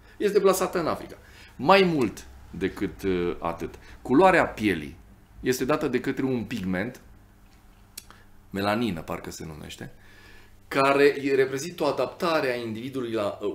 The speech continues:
uman, uh, la condițiile de mediu. Adică, uh, s-au identificat vreo cinci sau șase tipuri de piele, începând de la foarte albă la foarte întunecată,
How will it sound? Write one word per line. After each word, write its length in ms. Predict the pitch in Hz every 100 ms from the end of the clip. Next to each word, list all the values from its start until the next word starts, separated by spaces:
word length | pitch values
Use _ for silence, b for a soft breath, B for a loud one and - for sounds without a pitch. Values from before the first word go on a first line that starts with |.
| 101
uman, 240 | 107 135
uh, 460 | 143 - 110 104 107 110
la 80 | 107
condițiile 640 | 101 110 101 120 117 110
de 160 | 90 95
mediu. 320 | 92 78 -
Adică, 360 | 104 117 120 98 B B
uh, 320 | - 101 101 95
s-au 180 | 123
identificat 520 | 117 117 101 104 160 147
vreo 120 | 117
cinci 260 | - 190
sau 180 | 139 104
șase 320 | - 135 -
tipuri 380 | 101 117 98 95
de 80 | 90
piele, 240 | 90 147
începând 320 | 131 104 101 120
de 60 |
la 80 | 107
foarte 400 | 98 131 - 117
albă 400 | 110 98 92 -
la 100 | -
foarte 480 | 85 - 131 101 - 80
întunecată, 760 | 90 87 73 69 78 - 180